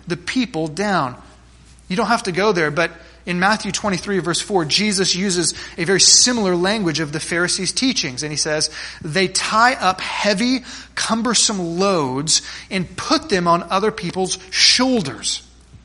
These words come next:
But they themselves are not willing to lift even a finger to move them." And so, so to those who are internally weary of trying to be right with God and they, and they can't on their own resources, out of their own goodness,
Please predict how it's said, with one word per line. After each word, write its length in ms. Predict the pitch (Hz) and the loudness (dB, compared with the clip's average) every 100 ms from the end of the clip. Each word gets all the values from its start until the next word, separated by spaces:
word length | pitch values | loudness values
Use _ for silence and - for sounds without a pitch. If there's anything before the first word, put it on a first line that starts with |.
| - - - - - - - - - | -20 -20 -20 -20 -20 -20 -18 -16 -4
But 100 | 196 | 0
they 140 | 220 214 | 4 4
themselves 580 | 196 - 294 285 202 | 6 4 6 6 4
are 80 | 196 | 4
not 200 | 196 185 | 2 2
willing 260 | 180 226 196 | 2 0 0
to 120 | - | -2
lift 300 | 185 214 214 - | 0 0 -2 -4
even 300 | 214 240 240 | -4 -2 -4
a 60 | 185 | -6
finger 400 | - 226 233 226 | -8 -8 -4 -4
to 180 | - | -4
move 380 | 175 160 185 180 | -4 0 0 0
them." 140 | 143 156 | -4 -4
And 80 | |
so, 220 | 160 233 - - - - - - | 2 4 2 -6 -14 -18 -20 -10
so 160 | - 254 | 0 0
to 120 | 220 | 4
those 320 | 202 247 - | 6 6 6
who 160 | 233 226 | 2 4
are 200 | 214 - | 4 2
internally 540 | 240 - 254 262 220 | -2 -2 0 0 0
weary 560 | 185 175 220 254 240 180 | 0 -2 0 2 4 2
of 140 | 160 | 2
trying 320 | - 226 226 214 | 0 2 2 2
to 80 | |
be 120 | 190 185 | -2 0
right 220 | 185 220 | 2 2
with 160 | 190 | 0
God 280 | 170 196 214 | 0 2 2
and 100 | 185 | 2
they, 80 | 180 | -2
and 100 | 185 | -2
they 80 | 170 | -4
can't 400 | - - 233 220 | -6 -6 -4 -2
on 100 | 185 | -2
their 120 | 185 | 0
own 160 | 185 170 | 0 0
resources, 580 | 208 226 208 185 - | 0 2 2 0 0
out 120 | 175 180 | 0 2
of 60 | |
their 80 | 180 | 2
own 180 | 175 156 | -2 -2
goodness, 420 | 151 226 208 160 | 0 2 0 -4